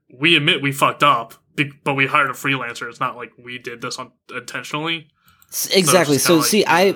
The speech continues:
Speaker 2: I,
Speaker 1: uh,
Speaker 2: that's a position to be forgiving, but not if you're gonna just approach us, approach them like, "Yo, what the fuck?" <laughs> It's like,
Speaker 1: What's
Speaker 2: oh,
Speaker 1: going
Speaker 2: man, and,
Speaker 1: on?
Speaker 2: like, really rallying your Twitter fan base to be like, "Fuck these guys."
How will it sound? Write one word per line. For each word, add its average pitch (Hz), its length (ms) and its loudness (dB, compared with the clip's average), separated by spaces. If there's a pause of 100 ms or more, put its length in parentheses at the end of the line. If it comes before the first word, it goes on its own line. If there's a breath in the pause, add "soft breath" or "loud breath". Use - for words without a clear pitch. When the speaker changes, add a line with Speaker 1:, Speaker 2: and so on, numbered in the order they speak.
Speaker 2:
I, 135 40 -2
Speaker 1:
uh, 131 80 -6
Speaker 2:
that's 190 300 2
a 165 180 0 (120)
position 160 380 2
to 139 80 4
be 143 300 4
forgiving, 123 640 0
but 110 140 0
not 147 480 2
if 143 180 0
you're 143 80 6
gonna 127 320 4
just 120 160 -2
approach 135 420 2
us, 117 200 -2 (260)
approach 139 460 2
them 110 180 2
like, 107 260 2
"Yo, 190 280 4
what 180 240 2
the 151 80 -6
fuck?" 185 460 2
<laughs> - 40 -6
It's 170 280 4
like, 151 260 6
Speaker 1:
What's 214 120 -2
Speaker 2:
oh, 160 180 6
Speaker 1:
going 135 80 2
Speaker 2:
man, 143 160 6
and, 139 120 4
Speaker 1:
on? 139 60 4
Speaker 2:
like, 135 180 4
really 165 300 6
rallying 135 560 2
your 123 140 0
Twitter 143 340 0
fan 117 280 0
base 113 180 2
to 117 60 -6
be 113 120 0
like, 107 180 2
"Fuck 185 320 0
these 156 300 0
guys." 113 320 0